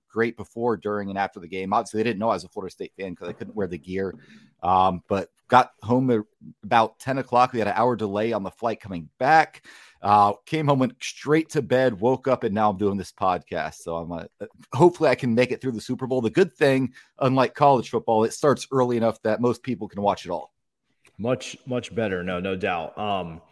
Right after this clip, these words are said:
Speaker 2: the, yeah, for the first time ever, like, you had the busy weekend. My weekend
Speaker 1: <laughs> Right.
Speaker 2: wasn't, my weekend wasn't as crazy. We did go down to Anna Maria Island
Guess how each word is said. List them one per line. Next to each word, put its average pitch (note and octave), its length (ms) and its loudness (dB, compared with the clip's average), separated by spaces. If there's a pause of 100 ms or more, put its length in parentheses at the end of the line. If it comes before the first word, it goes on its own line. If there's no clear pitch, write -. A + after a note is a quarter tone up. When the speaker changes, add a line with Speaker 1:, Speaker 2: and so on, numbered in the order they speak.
(340)
Speaker 2:
the, B2 680 2 (240)
yeah, A2+ 320 -4
for - 180 0
the C3+ 60 4
first G#3 260 2
time E3 220 2
ever, B2+ 320 2
like, G2+ 240 -4
you C3+ 180 -4
had A2+ 240 -4
the F#2+ 60 -6
busy F2 240 -8
weekend. E2 360 -12
My G#2+ 140 -4
weekend C#3 300 2
Speaker 1:
<laughs> G2+ 120 -6
Right. A#2 160 4
Speaker 2:
wasn't, A#2+ 300 -4 (540)
my A#2+ 180 2
weekend D#3 320 2
wasn't A#2+ 320 0
as G#2 160 -8
crazy. G#2 380 -6
We A#2+ 160 -2
did F3+ 260 0
go A#3+ 80 4
down G3+ 200 2
to C3 140 2
Anna C#3 140 -4
Maria C3 300 -4
Island D#3+ 640 -2